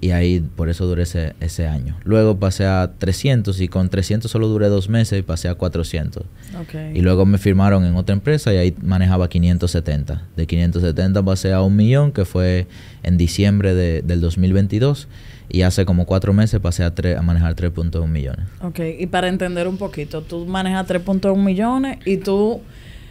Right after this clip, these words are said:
Speaker 2: de las ganancias te vas pagando.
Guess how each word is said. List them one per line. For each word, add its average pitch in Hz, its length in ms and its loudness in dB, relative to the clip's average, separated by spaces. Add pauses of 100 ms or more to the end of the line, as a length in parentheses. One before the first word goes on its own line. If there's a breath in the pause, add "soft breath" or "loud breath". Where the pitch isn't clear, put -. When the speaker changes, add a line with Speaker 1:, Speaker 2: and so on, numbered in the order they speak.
(300 loud breath)
Speaker 2:
de 190 200 4
las 190 220 2
ganancias 220 680 0
te 202 140 4
vas 175 220 0
pagando. 170 600 -4